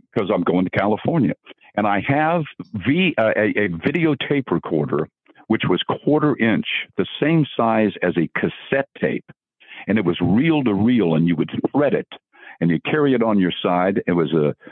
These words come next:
um, uh, what was the brand? I forget. Anyway, uh, I can't watch any of the tapes because you have to have that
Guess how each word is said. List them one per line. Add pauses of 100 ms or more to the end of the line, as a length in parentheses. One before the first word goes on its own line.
(540)
um,
uh, (180)
what
was
the
brand?
I
forget. (300)
Anyway,
uh,
I
can't
watch
any
of
the
tapes
because
you
have
to
have
that